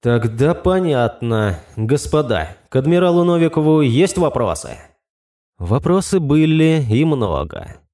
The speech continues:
Он, не торопясь, отвечал на все, что касались его компетенции и задач рейса.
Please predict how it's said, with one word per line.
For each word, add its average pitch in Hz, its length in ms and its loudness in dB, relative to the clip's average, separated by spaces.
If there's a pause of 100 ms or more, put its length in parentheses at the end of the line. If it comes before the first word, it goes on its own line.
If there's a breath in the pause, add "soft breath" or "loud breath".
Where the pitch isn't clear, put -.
Он, 135 280 2
не 139 80 2
торопясь, 143 480 0
отвечал 139 440 0
на 135 140 0
все, 127 380 0
что - 240 -2
касались 170 520 0
его 139 220 2
компетенции 160 880 0
и 131 140 0
задач 110 420 0
рейса. 92 600 -6